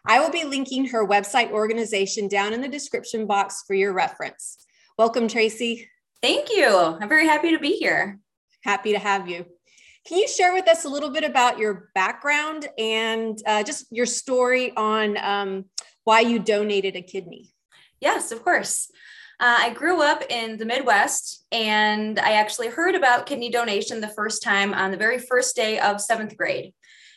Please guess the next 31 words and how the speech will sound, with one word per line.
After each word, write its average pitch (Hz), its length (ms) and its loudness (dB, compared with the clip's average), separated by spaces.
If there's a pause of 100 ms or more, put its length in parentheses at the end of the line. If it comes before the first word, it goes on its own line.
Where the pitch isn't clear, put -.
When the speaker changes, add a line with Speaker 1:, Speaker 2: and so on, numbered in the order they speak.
(100)
Speaker 2:
It 190 100 2
was 190 380 4
one 294 140 0
of 302 40 2
those 311 160 0
icebreakers 277 720 0
in 294 120 -2
social 226 340 -6
studies 208 320 0
class, 208 460 4
and 214 120 -4
the 196 60 2
teacher 214 340 -6
had 220 140 -2
asked 233 380 2
everybody, 196 680 0 (240)
you 190 60 -6
know, 190 60 -2
"What's 247 280 2
something 233 340 0
interesting 294 500 -2
that 214 140 -2
happened 208 340 -2
to 214 100 -12
you 196 240 0
or 185 160 2
your 185 180 -2
family 214 640 -2
over 185 220 -2
the 214 100 -8
summer?" 214 480 0